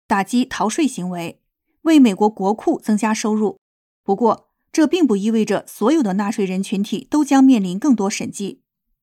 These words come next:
国税局详细介绍了他们的一项计划，利用总统拜登二零二二年签署的降低通货膨胀法案提供的八百亿美元资金，来雇佣更多审计人员，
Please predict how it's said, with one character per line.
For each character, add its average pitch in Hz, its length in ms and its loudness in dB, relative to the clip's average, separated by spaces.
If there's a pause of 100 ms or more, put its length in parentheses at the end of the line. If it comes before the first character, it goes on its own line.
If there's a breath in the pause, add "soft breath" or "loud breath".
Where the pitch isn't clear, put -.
(220)
国 226 140 2
税 277 220 2
局 202 240 -6
详 208 240 -2
细 294 160 -2
介 262 160 -2
绍 233 120 -4
了 202 120 0
他 - 180 -4
们 220 100 2
的 208 120 -2
一 180 120 -8
项 226 220 0
计 269 160 -4
划， - 280 -8 (440)
利 330 100 4
用 311 140 8
总 247 160 2
统 233 180 -2
拜 254 220 0
登 262 260 2
二 320 140 4
零 247 140 4
二 285 120 0
二 320 140 0
年 185 240 0
签 214 180 -2
署 202 200 -4
的 180 280 -4
降 277 220 2
低 269 140 -2
通 302 180 -2
货 277 140 -2
膨 - 180 -6
胀 262 200 0
法 - 160 -8
案 196 360 -4
提 - 140 -6
供 240 180 2
的 - 220 -2
八 311 140 -2
百 269 120 0
亿 196 160 -2
美 180 140 -4
元 175 140 -8
资 208 140 -8
金， 220 320 0 (340)
来 220 180 2
雇 262 180 0
佣 254 180 4
更 285 220 2
多 294 160 2
审 285 200 -6
计 240 140 -2
人 180 200 -6
员， 175 260 -6